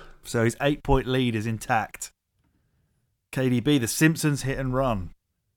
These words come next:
A game that I will tell you right now surely deserves more than it's gonna say. Well, the P C game is the highest scoring one of the lot,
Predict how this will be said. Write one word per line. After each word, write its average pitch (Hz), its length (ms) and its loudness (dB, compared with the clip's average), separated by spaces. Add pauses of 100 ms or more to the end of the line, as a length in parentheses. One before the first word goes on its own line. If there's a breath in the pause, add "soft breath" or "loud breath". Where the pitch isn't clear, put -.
(260)
A 120 120 -6
game 135 240 2
that 127 120 -2
I 139 200 2
will 127 180 0
tell 160 220 -2
you 139 140 0
right 123 180 0
now 113 220 0
surely 123 340 -2
deserves 104 340 -4
more 117 180 -4
than 107 100 -4
it's 107 140 -8
gonna 107 200 -8
say. 135 560 -6 (560)
Well, 226 60 -8
the 190 80 -4
P - 260 8
C 269 240 -2
game 117 320 0
is 92 100 -8
the 98 80 -6
highest 95 320 -6
scoring 92 380 -6
one 90 100 -6
of 87 60 -8
the 90 100 -8
lot, 85 220 -10